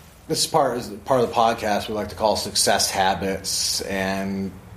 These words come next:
this is like podcasts, YouTube channels, books, conversations you've had, um, that you can point somebody in a direction, or any other books or anything like that that you would, you should point somebody to that you found helpful?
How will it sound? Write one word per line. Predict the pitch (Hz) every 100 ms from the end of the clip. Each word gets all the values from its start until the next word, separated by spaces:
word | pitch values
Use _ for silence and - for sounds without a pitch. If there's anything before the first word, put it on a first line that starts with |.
| - -
this | 156 165
is |
like | 127 117 -
podcasts, | 110 113 101 113 107 104 - 101
YouTube | 107 - 104
channels, | 90 104 104 101 101 90
books, | 85 101 104 98 - - - -
conversations | - 104 101 98 104 101 110 95
you've | 101
had, | 98 98 95 92 90 - - - - - -
um, | 90 87 90 92 92 95
that | 95
you | 117
can | 110
point | 95 113 113
somebody | - 104 104
in | 101
a | 98
direction, | 101 98 98 101 101
or | 104 - -
any | 120 120
other | 113
books | 101 110 107 117
or |
anything | 113 110
like | 110 104
that | 113 107 104
that | 92
you | 98 101
would, | 95 85
you | 107
should | 92 95 -
point | 107 104
somebody | - 110 104 104
to | 110 107
that | 101 95 -
you | 98
found | 95 110 101
helpful? | 90 95 92 107